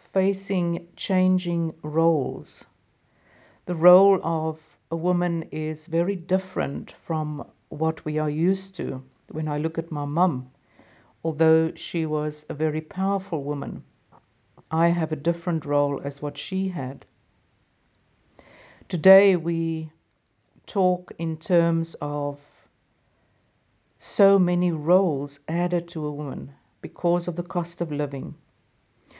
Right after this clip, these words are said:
because of circumstances. We think of working mothers. We talk about single mothers, where men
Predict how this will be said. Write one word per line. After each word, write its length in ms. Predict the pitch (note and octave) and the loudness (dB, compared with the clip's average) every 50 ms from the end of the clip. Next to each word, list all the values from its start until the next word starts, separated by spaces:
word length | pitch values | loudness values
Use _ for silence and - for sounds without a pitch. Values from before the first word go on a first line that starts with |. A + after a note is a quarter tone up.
| - _ - | -20 _ -12
because 400 | D#3+ - - F3 F3 E3+ F3 F3+ | -12 -2 2 2 2 4 4 2
of 180 | E3+ F3+ - - - | 2 2 -2 -12 -20
circumstances. 1200 | - - - - F3 E3+ E3+ F3 E3+ E3+ E3 - - C3+ C#3 - - - - - D#3 D3+ - - - | -18 -10 0 2 2 2 2 0 -4 -6 -6 -6 -6 -6 -6 -6 -8 -10 -12 -12 -12 -12 -16 -18 -10
We 100 | D#3 D#3+ | -10 -10
think 380 | D#3 - - E3+ E3 E3 D#3+ - | -8 -6 -4 -4 -2 -4 -4 -6
of 220 | - E3+ D3+ D3 - - _ | -6 -6 -6 -6 -10 -14 _
working 640 | D#3 C#3+ D#3+ E3 E3+ E3+ - - F3 D#3+ D#3+ D#3 - - _ | -8 -2 0 0 0 0 -2 -4 -2 -2 -2 -4 -8 -12 _
mothers. 640 | D3+ D3 D3+ D#3 E3 D3 D3 B2+ C3+ C#3+ - - - _ _ _ _ _ _ _ _ _ _ _ _ _ _ _ _ _ _ - - E3 | -10 -6 -4 -4 -2 0 0 0 0 -2 -8 -14 -20 _ _ _ _ _ _ _ _ _ _ _ _ _ _ _ _ _ _ -12 -8 -8
We 80 | D3 | -8
talk 360 | B2+ - - E3 D#3+ D#3+ D#3+ | -6 0 4 4 4 4 2
about 320 | D#3+ C#3 D3 D3 D3 D3 - | -4 -6 -6 -6 -6 -6 -8
single 460 | - - - E3+ E3+ E3+ F3 G3 F#3 | -10 -6 -2 -2 0 0 0 -2 -2
mothers, 560 | E3 D3+ C#3 C3 C3+ C3+ C3 C3 - - - _ _ _ _ _ _ - - - _ _ | -2 -4 -4 -6 -8 -10 -12 -12 -16 -20 -20 _ _ _ _ _ _ -20 -20 -20 _ _
where 500 | D3+ D3 D#3+ D#3 D#3 D#3 D#3 D3+ D3 - - - _ _ _ _ | -6 -2 2 2 4 4 2 2 0 -2 -4 -10 _ _ _ _
men 640 | E3 D#3 D#3+ E3 D#3+ D#3+ D#3+ D#3+ E3 D#3+ D#3+ D#3+ | -4 -2 0 2 2 2 2 0 0 -2 -4 -6